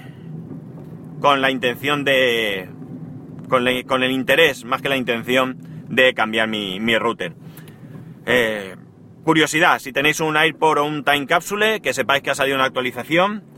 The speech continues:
no recuerdo si era la siete seis siete o algo así, y que no trae nada que a mí me haya venido bien.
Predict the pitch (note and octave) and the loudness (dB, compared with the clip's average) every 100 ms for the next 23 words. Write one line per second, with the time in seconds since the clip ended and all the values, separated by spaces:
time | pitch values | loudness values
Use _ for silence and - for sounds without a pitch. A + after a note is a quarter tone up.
0 | - - - B2+ B2 C3 B2 B2 C3 A#2+ | -20 -20 -2 2 4 4 2 2 0 0
1 | A2+ B2+ A#2+ A#2 A2 G#2 - F3 - C3+ | 0 -2 0 0 -2 -4 0 0 2 0
2 | B2 A#2+ B2 A#2+ A#2+ F3 A3+ A#3+ - - | 2 2 2 0 0 0 0 -4 -18 -20
3 | - - - - - C3+ C#3 C3+ C3+ C3 | -20 -20 -20 -12 -6 0 4 6 6 4
4 | B2+ B2+ B2 C3 D3+ C#3+ C#3 C3+ C#3+ C#3 | 2 0 0 0 0 2 2 4 2 2
5 | B2 B2+ A#2+ C3+ C3 B2+ B2 A#2+ A#2 A2+ | 0 0 0 0 2 2 2 2 4 4
6 | A2 G#2+ A#2+ A#2+ A#2 D#3 | 2 -2 -2 0 2 2